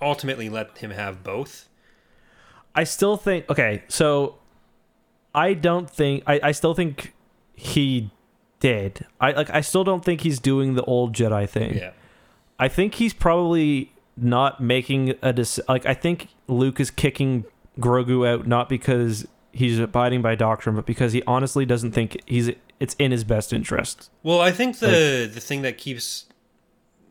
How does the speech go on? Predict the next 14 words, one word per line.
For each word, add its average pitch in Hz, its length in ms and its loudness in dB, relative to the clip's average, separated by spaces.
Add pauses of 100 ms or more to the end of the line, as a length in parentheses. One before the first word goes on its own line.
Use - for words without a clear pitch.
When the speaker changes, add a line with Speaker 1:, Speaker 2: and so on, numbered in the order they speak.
(140)
Speaker 1:
like, 131 200 -10
the 135 80 -2
more 139 280 2
important 131 480 -2
part 113 360 -4 (600)
is 117 840 -2
when 117 240 -8
Luke 131 200 -4
said 123 280 -2
his 120 220 -6
heart 127 320 -4
isn't 101 280 -10
in 101 140 -12
it. - 220 -18